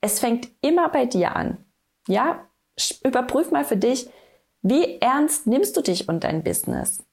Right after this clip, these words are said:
Sagst du zum Beispiel vor Bekannten oder Freunden immer noch, „Ja, das mache ich ja nur so nebenher“?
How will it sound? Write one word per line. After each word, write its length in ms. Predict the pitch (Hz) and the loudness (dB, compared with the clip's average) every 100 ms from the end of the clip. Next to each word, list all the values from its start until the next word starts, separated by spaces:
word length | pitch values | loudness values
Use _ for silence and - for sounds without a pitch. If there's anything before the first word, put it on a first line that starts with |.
| _ _ _ | _ _ _
Sagst 380 | - 233 269 - | -4 -2 -2 -2
du 60 | 294 | -2
zum 200 | - 233 | 0 0
Beispiel 380 | 214 - - 196 | 0 -2 -2 -2
vor 220 | 202 190 | -2 -2
Bekannten 580 | 190 - 214 247 247 220 | -2 -2 -2 -2 0 0
oder 180 | 196 | 0
Freunden 420 | 196 - 214 - 214 | -2 -2 -2 -2 -2
immer 220 | 202 233 | 0 0
noch, 300 | 220 220 - _ _ _ _ | 0 -4 -12 _ _ _ _
„Ja, 140 | 196 190 | -2 -2
das 180 | 196 | -2
mache 200 | 180 196 | -2 -2
ich 80 | 190 | -2
ja 80 | 190 | 0
nur 140 | 180 | 0
so 120 | 185 185 | 0 0
nebenher“? 800 | 175 175 170 165 160 226 370 | 0 0 -2 0 0 0 -2